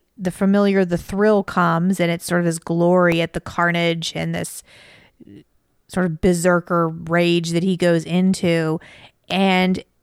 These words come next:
it's immediately followed by a wave of disgust at what's happening. And he's like, "Oh, gosh." And then he almost gets killed. And then the thrill comes back, but it's subdued. And it's, this is sort of a,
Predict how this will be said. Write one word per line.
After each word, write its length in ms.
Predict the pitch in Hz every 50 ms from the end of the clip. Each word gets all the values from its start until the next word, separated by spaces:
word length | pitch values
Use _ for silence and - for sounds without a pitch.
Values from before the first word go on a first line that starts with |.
| _ _ -
it's 180 | 202 180 -
immediately 600 | 208 202 208 214 220 240 262 269 254 202 196 214
followed 440 | 190 - - 196 202 214 214 208 180
by 100 | 180 175
a 120 | 170 170
wave 360 | 160 165 175 180 185 185 180 175
of 160 | 165 160 151
disgust 840 | 151 160 156 - - - - - - - - - - - - - - _ -
at 140 | - 170
what's 180 | - - - -
happening. 500 | - - 160 151 156 - - 165 180 -
And 180 | - - 160 165
he's 200 | 180 180 175 175
like, 220 | 175 - - - - -
"Oh, 240 | - 240 240 220
gosh." 320 | 202 - - - 175 170 -
And 80 | 175
then 60 | 175 175
he 60 | 175
almost 220 | 180 175 180 170 -
gets 160 | 160 156 -
killed. 480 | - - - 247 226 220 220 220 208 185
And 140 | 175 170 165
then 220 | 165 165 170 175 - - - - - _
the 100 | - 180
thrill 400 | - - - 196 214 220 220 208 185
comes 280 | - - 180 180 170
back, 340 | 160 175 175 175 180 180 -
but 120 | - 170 165
it's 160 | 165 165 -
subdued. 800 | - - 160 156 147 - - 190 190 190 185 190 190 190 170 - - - - - - _
And 420 | - 180 180 175 170 170 170 175 -
it's, 440 | 233 - - - - - - - - _ _ _ _ -
this 240 | 214 220 214 -
is 80 | 220 -
sort 160 | - 220 202
of 80 | 190 165
a, 200 | 170 175 -